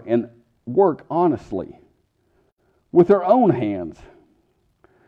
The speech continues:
so to have something to share with the needy. Let no evil come out of your mouths, but only what is useful for building up,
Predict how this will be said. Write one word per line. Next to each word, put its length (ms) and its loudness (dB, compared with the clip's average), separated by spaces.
so 120 2
to 160 0
have 420 -2
something 520 0
to 80 0
share 600 0
with 160 0
the 80 4
needy. 420 0
Let 180 4
no 240 4
evil 500 0
come 480 4
out 380 -2
of 120 -4
your 100 0
mouths, 520 -4
but 240 0
only 360 2
what 280 -2
is 160 -4
useful 460 -2
for 140 -6
building 400 0
up, 340 -4